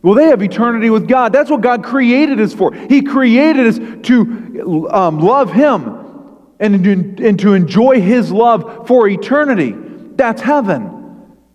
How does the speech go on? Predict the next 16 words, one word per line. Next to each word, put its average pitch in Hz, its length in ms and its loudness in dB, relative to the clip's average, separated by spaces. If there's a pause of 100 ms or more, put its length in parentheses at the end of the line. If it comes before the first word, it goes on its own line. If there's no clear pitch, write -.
(160)
That's 220 160 -4
what 226 80 2
He 180 60 0
created 240 600 2
us 202 100 0
for. 190 280 0
And 240 280 -2
we 240 120 0
experience 262 680 -2
the 202 80 0
greatest 226 560 0
amount 202 280 0
of 180 60 -4
satisfaction 190 760 -2
in 214 120 -2
life. 220 300 0